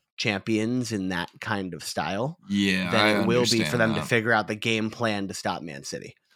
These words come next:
Speaker 2: Yeah.
Speaker 1: Um, that, that's more why I think of the teams you listed, they have a better chance of beating Man City.
Speaker 2: Because it's a
Speaker 1: But
Speaker 2: different
Speaker 1: I
Speaker 2: kind of
Speaker 1: don't
Speaker 2: possessive style.
Speaker 1: Yes, it's a different style of football, and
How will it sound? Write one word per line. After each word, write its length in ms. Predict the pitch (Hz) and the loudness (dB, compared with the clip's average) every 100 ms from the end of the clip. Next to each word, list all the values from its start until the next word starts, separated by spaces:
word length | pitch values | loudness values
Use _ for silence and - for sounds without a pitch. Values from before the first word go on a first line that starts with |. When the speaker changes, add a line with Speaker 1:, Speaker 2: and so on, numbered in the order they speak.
| _ - | _ -8
Speaker 2:
Yeah. 140 | 95 | -2
Speaker 1:
Um, 400 | 110 107 98 78 - _ _ _ _ _ _ _ _ _ _ _ | 2 4 2 -4 -10 _ _ _ _ _ _ _ _ _ _ _
that, 360 | 123 139 135 - | 0 2 2 4
that's 300 | 135 127 - | 4 4 2
more 560 | 131 120 107 101 92 - _ _ | 0 2 2 0 -2 -8 _ _
why 420 | 110 101 98 101 | -6 -2 0 2
I 60 | 95 | 0
think 340 | - 90 82 - _ | -4 -10 -10 -18 _
of 280 | 101 98 85 | -2 -2 -6
the 120 | 98 | -8
teams 380 | - 101 95 95 | -6 -8 -6 -6
you 100 | 92 | -8
listed, 300 | 85 - 98 | -8 -8 -6
they 80 | 95 | -6
have 100 | 90 | -6
a 60 | |
better 280 | 90 87 87 | -8 -8 -8
chance 360 | - 90 90 92 | -8 -8 -8 -10
of 140 | 90 | -8
beating 320 | 95 87 87 | -8 -8 -10
Man 200 | 80 60 | -12 -12
City. 340 | - 98 131 - | -10 -6 -6 0
Speaker 2:
Because 240 | 127 110 | 2 4
it's 140 | 113 117 | 0 0
a 20 | |
Speaker 1:
But 80 | 101 | 2
Speaker 2:
different 360 | 110 101 101 92 | 2 2 0 2
Speaker 1:
I 40 | |
Speaker 2:
kind 140 | 98 | 4
of 40 | 117 | 4
Speaker 1:
don't 40 | 107 | 0
Speaker 2:
possessive 420 | 92 92 90 - | 0 0 0 0
style. 580 | - 87 85 73 80 95 - _ - _ | 0 0 0 0 -2 -6 -16 _ -20 _
Speaker 1:
Yes, 380 | 107 73 - - | -6 -6 -8 -8
it's 140 | 113 120 | -8 -6
a 40 | |
different 360 | 123 131 151 - | -4 -2 -4 -4
style 400 | - 113 113 101 | 0 2 2 -2
of 100 | 92 | -6
football, 600 | - 107 - 98 90 - | -6 -6 -2 -4 -4 -8
and 300 | 95 92 | -6 -8